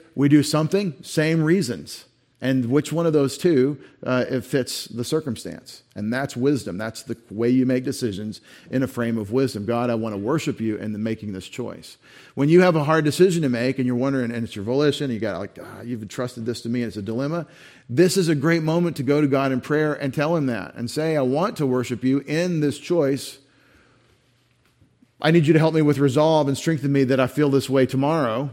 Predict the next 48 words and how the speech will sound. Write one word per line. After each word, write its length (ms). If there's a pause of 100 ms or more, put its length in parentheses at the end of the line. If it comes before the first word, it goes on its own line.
and 180
the 20
next 240
day 100
and 120
the 40
next 220
day. 380 (320)
As 120
I 80
take 180
a 80
step 340
in 120
faith, 360
as 120
I 60
trust 520
you 160
that 180
you 100
have 260
me 180
and 80
that 160
this 220
is 100
the 100
one, 300 (240)
this 160
is 140
the 80
way 200
that 160
seems 440 (240)
to 100
be 240
the 140
most 360
honoring 420
to 100
you. 400 (420)
God, 220
I 80
do 420 (160)
make 380
this 160
decision 560